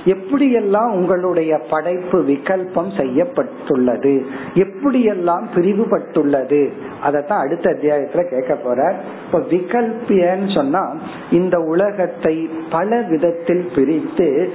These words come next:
அபோக்யதே, கடைசியில நிஷேதம்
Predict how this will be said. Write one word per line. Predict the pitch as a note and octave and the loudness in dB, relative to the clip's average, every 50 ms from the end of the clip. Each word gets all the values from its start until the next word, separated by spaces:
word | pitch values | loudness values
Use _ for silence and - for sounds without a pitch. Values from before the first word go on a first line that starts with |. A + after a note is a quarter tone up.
| - - - - - - - - - | -8 -10 -12 -14 -14 -10 -6 -4 -2
அபோக்யதே, | D3+ D#3 D3+ G3 A3 A3 A3+ A3+ A3+ A3+ - - - G#3 F#3+ D#3 C#3 - - D3+ D3+ D#3 D#3 C#3+ D3+ - - - - - - - | -2 -2 -2 0 2 4 4 4 2 0 -2 -2 0 2 2 2 2 2 2 2 4 4 2 2 0 -4 -8 -10 -10 -10 -12 -6
கடைசியில | - - D3+ D3 E3+ F3 - - E3+ D#3 D#3 F#3+ F3+ C#3+ | -4 -2 0 0 0 0 0 2 2 4 4 4 2 2
நிஷேதம் | C3 C#3 D3 C#3 - - F#3+ G3+ G3+ G3 F#3+ - - D3 C#3 E3 | 2 2 2 2 2 4 4 4 6 4 4 2 2 0 0 -2